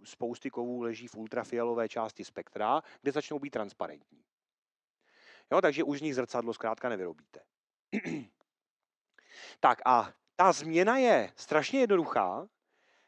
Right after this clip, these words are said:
Ten Drudeův model je speciálním případem Lorencova modelu, když omega nula je nula. Jo, to je jakoby, jakoby kdyby ten, ten materiál re-, rezonoval na nulové frekvenci.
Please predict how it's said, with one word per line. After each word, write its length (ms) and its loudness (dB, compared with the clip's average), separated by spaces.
Ten 200 2
Drudeův 500 0
model 420 2
je 120 4
speciálním 840 0
případem 480 0
Lorencova 540 0
modelu, 560 -8
když 540 -4
omega 520 0
nula 540 -4
je 140 -4
nula. 380 -8
Jo, 160 0
to 60 0
je 20 2
jakoby, 380 0
jakoby 340 2
kdyby 260 4
ten, 260 2
ten 280 0
materiál 540 6
re-, 340 4
rezonoval 760 6
na 120 0
nulové 420 4
frekvenci. 680 -2